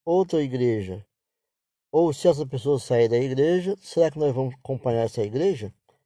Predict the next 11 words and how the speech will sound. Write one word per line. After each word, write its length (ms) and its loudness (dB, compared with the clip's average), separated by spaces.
Se 140 -20
você 220 -2
vem 200 4
para 220 6
a 40 6
igreja 500 0
por 360 -2
Cristo 420 -4
ou 80 2
para 300 6
Cristo, 520 -6